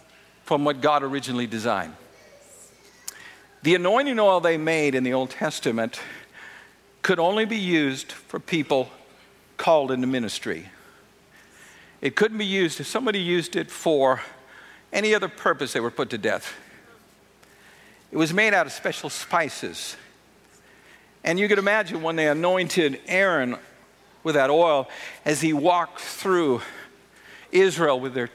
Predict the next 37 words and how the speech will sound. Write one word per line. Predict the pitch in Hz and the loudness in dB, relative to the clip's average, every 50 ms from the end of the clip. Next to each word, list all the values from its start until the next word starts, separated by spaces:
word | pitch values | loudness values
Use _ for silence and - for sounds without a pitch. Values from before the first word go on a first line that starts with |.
| - | -14
tents, | - - - 202 180 147 - - - - - - - - - - - - - - - - | -10 -4 -2 0 0 0 -2 -6 -10 -12 -12 -12 -14 -20 -20 -20 -18 -18 -16 -18 -16 -16
the | - - | -14 -10
fragrance | - - - - 190 190 196 180 147 143 135 123 120 - - | -8 -4 0 2 2 2 2 0 -6 -6 -8 -8 -6 -4 -2
of | 147 127 131 | -2 -2 -2
it | 120 | -2
would | 120 123 131 123 | -4 -4 -6 -2
go | 123 156 151 139 | 0 0 0 0
into | 135 135 127 - - 147 120 | 0 -4 -6 -8 -8 -6 -2
the, | 113 107 110 110 - - _ _ - - - - | -2 -2 -4 -6 -14 -20 _ _ -20 -20 -20 -10
to | - - 151 120 | -4 -4 -2 -2
the | 113 113 - - - - - - - - - - - | -2 -4 -6 -10 -20 -20 -20 -20 -20 -20 -20 -18 -8
tent, | - - 208 196 151 - - | -2 0 0 0 0 -4 -10
and | 147 131 113 | -10 -8 -8
the | 123 | -4
wife | 127 127 135 123 - | -2 -2 -2 -2 -4
said, | - - 127 | -8 -10 -8
"What's | 135 160 - - | -8 -8 -6 -8
that | 131 113 | -8 -8
smell?" | - - - 143 120 101 87 - - - _ _ _ _ _ _ - - - - - - - - - - - | -8 -8 -6 -6 -6 -6 -8 -10 -16 -20 _ _ _ _ _ _ -20 -20 -20 -20 -20 -20 -20 -20 -12 -6 -2
"Oh, | 160 | 0
that's | 156 135 - | 0 0 -2
such | - 123 117 | -4 -6 -6
a | 113 104 | -6 -4
beautiful | 127 131 110 104 - - | -2 -2 -2 -4 -8 -10
smell." | - - - - - 147 139 117 87 - - - - - - - - - | -12 -10 -8 -4 -2 0 0 0 -2 -4 -12 -16 -16 -18 -20 -20 -10 -4
It's, | - 180 - - - - - | -4 -4 -4 -4 -8 -6 -4
it's, | 185 170 - - - - - - - - | -4 -4 -4 -6 -10 -12 -20 -20 -10 -4
it's | - 185 - | -4 -4 -2
symbolic | - - - - 240 220 190 147 - 196 196 240 233 175 131 - - 185 | -2 -4 -2 -2 -2 -2 -2 0 2 4 4 4 4 2 0 -2 -4 -4
of | 160 143 143 | -4 -2 0
what | 185 175 - | -2 -2 -2
the | 165 | -2
presence | 147 - - 190 170 160 - 180 160 - | -6 -2 -2 -2 -2 -2 -4 -8 -8 -6
of | 165 147 143 | -6 -6 -2
God | 135 165 165 175 165 143 135 | 2 2 4 6 6 4 4
and | 135 120 123 | 2 0 -2
the | 127 123 | -2 -2